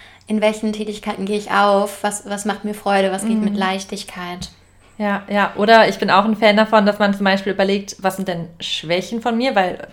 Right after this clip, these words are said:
Speaker 2: Menschen, denen es schwerfällt, die eigenen Stärken zu benennen, die können häufig ihre Schwächen sehr gut benennen.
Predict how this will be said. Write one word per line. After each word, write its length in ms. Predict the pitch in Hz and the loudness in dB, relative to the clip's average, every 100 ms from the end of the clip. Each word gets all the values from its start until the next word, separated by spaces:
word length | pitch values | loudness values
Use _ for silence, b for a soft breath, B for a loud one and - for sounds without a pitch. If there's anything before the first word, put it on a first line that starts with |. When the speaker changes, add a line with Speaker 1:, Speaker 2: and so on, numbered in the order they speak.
| - | -2
Speaker 2:
Menschen, 360 | 190 214 220 | 0 2 0
denen 160 | 196 185 | -2 -4
es 120 | 180 | -4
schwerfällt, 360 | 196 208 208 202 | 0 2 2 -2
die 60 | |
eigenen 160 | 165 175 | -2 -2
Stärken 300 | - 185 185 | -4 -4 -4
zu 100 | 180 | -8
benennen, 380 | 165 165 208 294 | -6 -2 0 0
die 80 | - | -2
können 240 | 202 196 | -4 -2
häufig 180 | 190 - | -2 -4
ihre 140 | 175 | -8
Schwächen 400 | 175 175 180 170 | -8 -8 -8 -6
sehr 140 | 165 160 | -6 -4
gut 280 | 185 190 | -6 -2
benennen. 460 | - 202 208 233 | 0 2 2 2